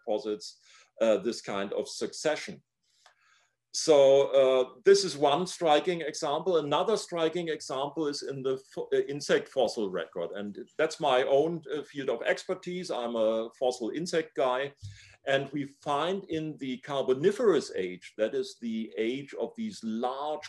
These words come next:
coal swamp forests where most of the coal deposits, uh, were generated about three hundred twenty, uh, million years ago. And there we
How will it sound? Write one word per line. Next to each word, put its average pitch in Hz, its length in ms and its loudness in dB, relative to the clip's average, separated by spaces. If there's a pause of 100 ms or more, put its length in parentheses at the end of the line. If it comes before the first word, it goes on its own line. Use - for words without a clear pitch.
coal 147 440 2
swamp 117 580 -6
forests 135 600 0
where 123 280 0
most 120 380 -2
of 135 100 -2 (100)
the 113 320 -4 (440)
coal 139 400 6
deposits, 131 720 0
uh, 127 220 2
were 123 200 2
generated 127 760 2 (100)
about 127 600 4
three 123 160 -2
hundred 123 400 -2
twenty, 117 640 -2
uh, 117 140 2
million 107 500 -6
years 107 240 -4
ago. 104 500 -2 (520)
And 135 120 -4
there 170 280 6
we 196 160 0